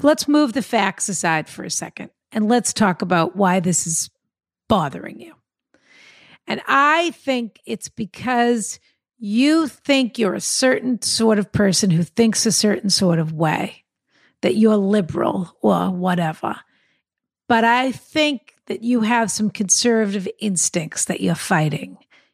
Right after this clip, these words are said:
inside of yourself. I could be totally wrong. I do not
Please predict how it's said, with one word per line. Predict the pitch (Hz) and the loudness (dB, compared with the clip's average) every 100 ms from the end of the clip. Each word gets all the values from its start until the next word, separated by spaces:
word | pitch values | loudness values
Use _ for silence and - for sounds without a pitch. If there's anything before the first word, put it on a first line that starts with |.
| _ _ | _ _
inside | 208 180 - 160 147 | 0 2 2 2 0
of | 143 | -4
yourself. | - - - - - - _ _ _ _ _ | -6 -6 -8 -12 -18 -20 _ _ _ _ _
I | - | -6
could | - - 214 | -6 0 0
be | 180 196 | 2 0
totally | - - 220 202 190 | -2 2 2 2 -2
wrong. | 170 185 - - | -2 -4 -2 -2
I | |
do | 196 220 202 | 0 2 4
not | 202 214 226 | 4 4 2